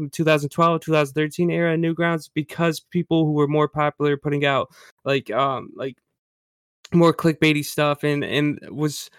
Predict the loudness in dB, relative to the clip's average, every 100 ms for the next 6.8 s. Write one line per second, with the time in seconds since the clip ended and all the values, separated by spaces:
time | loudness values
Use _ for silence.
0 | _ -6 2 4 6 4 2 2 2 2
1 | 2 2 4 4 4 4 0 0 -4 -4
2 | -4 -4 -4 -4 -4 -4 -2 -2 -2 -2
3 | 0 0 0 0 0 0 -2 -4 -2 0
4 | 0 0 -2 -2 -2 -4 -6 -8 -6 -6
5 | -8 _ -20 -20 _ -2 0 0 0 -2
6 | -2 -2 -2 -2 -4 -4 -8